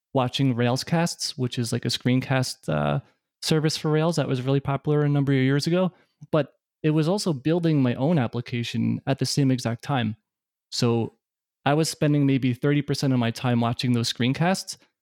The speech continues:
because I had specific problems, like, "How do I do pagination?" And then I would watch the screencast and then implement it in my app, like, right after. So I, I think m-, for learning, like, doing is the most important thing.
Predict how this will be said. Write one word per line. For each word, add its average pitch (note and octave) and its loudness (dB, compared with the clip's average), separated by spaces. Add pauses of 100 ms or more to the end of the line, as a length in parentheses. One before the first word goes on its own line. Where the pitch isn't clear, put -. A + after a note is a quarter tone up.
because D3 0
I C#3+ 4
had D3+ 2
specific - -6
problems, B2+ -2
like, B2+ -6
"How A#2+ -4
do A#2+ 2
I B2 2
do C#3+ 0
pagination?" E3+ 0 (240)
And C3+ 4
then C#3+ 2
I C#3+ 2
would C3+ 2
watch C#3 0
the C#3 -4
screencast C#3 -4
and A#2+ 0
then A#2 2
implement C3+ 0
it A#2+ -2
in D3 2
my B2+ 4
app, B2+ 0
like, A#2+ -2
right A2+ 0
after. A#2+ -2 (720)
So - 0
I, C3 2
I C#3 4
think E3 0
m-, D3+ 0
for C#3+ 0
learning, B2+ 2
like, B2 -2
doing D3+ 2
is A#2+ -4
the B2 -2
most A#2 -2
important B2+ -2
thing. G#3 2